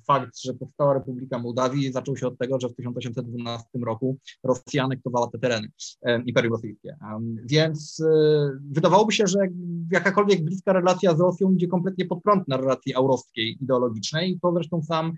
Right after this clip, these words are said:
lider tej partii, czyli pan, pan Simeon, podkreślał wielokrotnie, że no, jak oni mogą być prorosyjscy, skoro przecież otwarcie rywalizują z Rosją o Mołdawię na przykład, tak, chociażby o Mołdawię. Ale prawda jest taka, że mimo, że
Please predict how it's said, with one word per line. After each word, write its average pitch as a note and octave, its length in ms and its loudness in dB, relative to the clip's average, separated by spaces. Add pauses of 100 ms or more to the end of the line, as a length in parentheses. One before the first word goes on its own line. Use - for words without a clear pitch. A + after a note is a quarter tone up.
(240)
lider D3 640 4
tej D3 140 0
partii, C#3 360 0
czyli C3+ 160 -8
pan, C3 440 -6
pan B2 200 -8
Simeon, C3 340 -2
podkreślał B2+ 560 -2
wielokrotnie, B2 540 -2
że C#3 120 -2
no, D3 260 2 (280)
jak F#3 200 2
oni E3 140 4
mogą D3+ 240 2
być C#3+ 120 -4
prorosyjscy, C#3 600 -6
skoro C3+ 200 -2
przecież C#3+ 300 -6
otwarcie D#3 540 0 (200)
rywalizują E3 720 6
z D3 40 2
Rosją D3+ 300 2
o D3+ 40 2
Mołdawię C#3+ 500 4
na A#2 100 -12
przykład, - 400 -12
tak, C3+ 140 -8
chociażby B2 380 0
o A2 60 -4
Mołdawię. G#2+ 440 -12 (580)
Ale F#3 160 4
prawda C4 280 4
jest - 280 -4
taka, A#3 460 2
że F#3 520 0
mimo, E3 760 2
że C#3+ 720 0